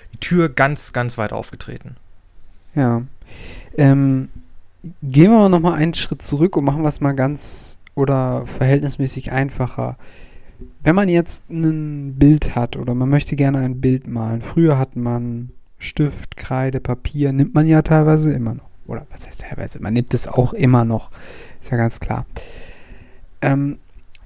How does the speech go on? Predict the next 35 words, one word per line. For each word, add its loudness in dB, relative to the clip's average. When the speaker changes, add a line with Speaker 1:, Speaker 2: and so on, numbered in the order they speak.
Speaker 2:
aber 8
über 6
die 0
Zeit, 4
wie -4
sich, 0
wie 2
du 6
gerade 6
schon 0
gesagt 0
hast, 0
wie 0
der 4
Computer 2
sich -2
entwickelt 2
hat, -2
gibt's -2
natürlich 0
auch 0
Bildbearbeitungsprogramme, 4
mit -4
denen 4
du 0
selber 6
Bilder 8
erstellen -2
kannst. -10
Ähm, 2
und -2
da 4
ist 0
ja, 2
oder 2